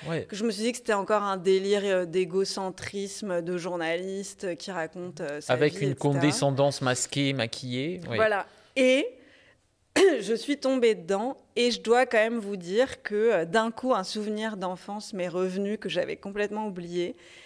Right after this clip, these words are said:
Speaker 2: C'est que quand j'étais en voiture avec ma mère, enfant, euh, ma mère conduisait et tout le trajet, elle mettait Dalida et elle chantait Dalida. Et dans mon,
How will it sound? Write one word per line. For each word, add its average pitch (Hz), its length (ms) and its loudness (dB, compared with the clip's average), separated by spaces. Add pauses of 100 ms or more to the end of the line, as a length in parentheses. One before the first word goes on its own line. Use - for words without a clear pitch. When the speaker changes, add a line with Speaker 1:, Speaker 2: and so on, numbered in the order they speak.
(180)
Speaker 2:
C'est - 180 -6
que 196 120 -4
quand 233 180 -2
j'étais 233 300 -2
en 214 120 0
voiture 196 580 0
avec 180 200 2
ma 170 180 -2
mère, 165 440 -4 (500)
enfant, 190 520 -4 (400)
euh, 170 360 0
ma 180 160 0
mère 208 260 0
conduisait 185 840 -2
et 185 120 0
tout - 340 -4
le 277 60 -2
trajet, 214 640 2
elle 180 160 0
mettait 190 320 2
Dalida 185 600 4
et 196 80 2
elle 180 160 4
chantait 240 460 0
Dalida. 185 520 2 (140)
Et 202 120 2
dans 254 440 2
mon, 170 520 -4